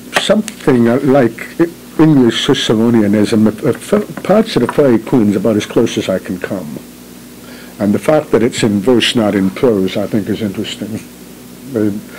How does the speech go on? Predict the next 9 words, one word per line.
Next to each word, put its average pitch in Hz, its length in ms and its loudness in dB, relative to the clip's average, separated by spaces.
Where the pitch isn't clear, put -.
the - 80 -2
sense - 500 0
that 240 220 0
English 170 400 2
prose 117 440 2
won't 139 380 2
quite 131 360 0
accommodate 101 680 -4
this. - 480 -8